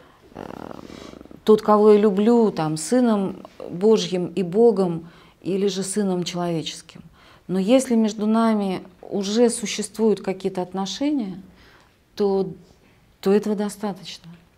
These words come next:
То есть получается, что здесь вот само, сама ситуация живых и подлинных отношений со Христом гораздо больше, чем, э,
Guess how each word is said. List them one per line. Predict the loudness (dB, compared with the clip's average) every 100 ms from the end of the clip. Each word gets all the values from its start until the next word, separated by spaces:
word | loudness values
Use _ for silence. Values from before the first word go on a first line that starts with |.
| _ _ _ _ -20 -20 -20 -20 _ _ _ -20 -20 _
То | 0 0
есть | 0 -8
получается, | -6 -4 2 2 2
что | -8 -12 -2 2 2
здесь | 0 0 2 0 -10 -20 _ _ _ -20 -6
вот | -2 -2 -4
само, | -10 -8 -4 0 2 2 2 2 2 4 2 -2 -10 -20 -12
сама | 0 4 4
ситуация | 4 2 6 6 4 -2 -4
живых | 0 2 4 4 2 -16 -14
и | -10
подлинных | -2 0 2 0 -4 -6
отношений | -8 -6 -6 -6 -6 -6
со | -10 -16 -20 -12 -12
Христом | -8 -10 -8 -2 -2 -2 -8 -20 -20 -20 -20 -20 _
гораздо | -4 0 2 2 0
больше, | 6 6 6 4 -4
чем, | -4 -2 0 2 0 0
э, | -2 -6